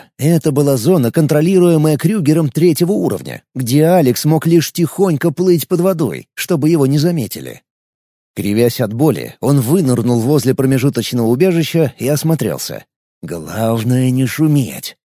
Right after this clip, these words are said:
«Да это же мелкие гадёныши!» пронеслось у него в голове. Действительно, его окружила небольшая стайка плавунцов в пять-шесть особей.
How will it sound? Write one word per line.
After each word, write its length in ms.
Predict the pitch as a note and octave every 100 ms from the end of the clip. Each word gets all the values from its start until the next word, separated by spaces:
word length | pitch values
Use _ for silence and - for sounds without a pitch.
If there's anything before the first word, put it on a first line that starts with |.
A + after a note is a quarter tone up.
| _ _ _
«Да 260 | C#3+ D#3 F#3
это 320 | G#3+ G#3+ A#3+
же 160 | G#3 C4
мелкие 500 | C4 A#3+ F#3+ C4+ A#3+
гадёныши!» 920 | D4 A#3 D4+ G3 G#2+ G2+ - G#2 D#2 - _ _ -
пронеслось 580 | F2 A2 A2+ B2 A2+
у 60 | B2
него 240 | A#2 A2+
в 80 | G#2+
голове. 480 | A#2+ E3 B2 A#1+ - _ _ _ -
Действительно, 960 | F3 A3 D3+ - A2+ E2+ G2+ C#2+ A#1+ - -
его 440 | A#2+ D3+ C#3 C3
окружила 480 | A#2+ D3 C3+ F3+ D3+
небольшая 640 | D#3 F3+ G3 - G#3+ G3+
стайка 380 | - G3+ F#3+ G3
плавунцов 760 | F#3 F#3 F#3 E3 G2+ D2+ C2+ -
в 160 | -
пять-шесть 580 | - E3 A2 - D3 -
особей. 600 | E3+ C#3 - E2+ A#1 G#1